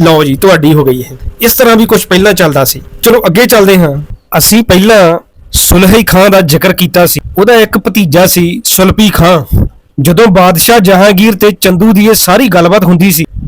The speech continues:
ਤਾਂ ਉਹਨੂੰ ਸੁਲਫੀ ਖਾਂ ਨੇ ਵੀ ਸੁਣਿਆ। ਸੁਲਫੀ ਨੇ ਚੰਦੂ ਨੂੰ ਕਿਹਾ, "ਇਸ ਗੁਰੂ ਅਰਜਨ ਨੂੰ ਸਾਡਾ ਚਾਚਾ ਸੁਲਹੇ ਖਾਂ ਮਾਰਨ ਗਿਆ ਸੀ ਅਤੇ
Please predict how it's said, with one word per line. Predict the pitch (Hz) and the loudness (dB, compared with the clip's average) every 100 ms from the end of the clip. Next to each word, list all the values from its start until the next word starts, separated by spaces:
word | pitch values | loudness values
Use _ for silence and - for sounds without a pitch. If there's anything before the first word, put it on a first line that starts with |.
| - | 0
ਤਾਂ | 208 214 202 | 0 2 2
ਉਹਨੂੰ | 233 254 220 214 | 4 4 2 0
ਸੁਲਫੀ | - 190 175 226 | -2 0 2 2
ਖਾਂ | 214 208 | 2 2
ਨੇ | 208 | 2
ਵੀ | 208 | 0
ਸੁਣਿਆ। | 196 170 147 123 147 - - | 0 0 0 -4 -10 -18 -10
ਸੁਲਫੀ | - 185 190 214 254 | -6 -2 0 2 2
ਨੇ | 220 | 2
ਚੰਦੂ | 214 190 180 214 | 2 0 2 0
ਨੂੰ | 220 | 0
ਕਿਹਾ, | 185 170 165 151 180 _ - 233 | 0 0 0 -2 -8 _ -4 -2
"ਇਸ | 240 | 0
ਗੁਰੂ | 208 233 247 196 | 0 0 0 -4
ਅਰਜਨ | 170 202 226 | 0 2 2
ਨੂੰ | 208 226 | 2 0
ਸਾਡਾ | - 170 160 202 | -2 -2 0 0
ਚਾਚਾ | 185 - 170 170 202 170 151 185 | 0 -2 -2 -2 -2 0 -4 -6
ਸੁਲਹੇ | - - 185 190 226 - | -6 -2 0 2 0 0
ਖਾਂ | 208 | 0
ਮਾਰਨ | 196 170 165 196 | 2 0 0 0
ਗਿਆ | 175 180 | 2 0
ਸੀ | - 135 131 - - 190 | 0 -6 -8 -12 -6 -4
ਅਤੇ | 214 233 233 | 0 2 0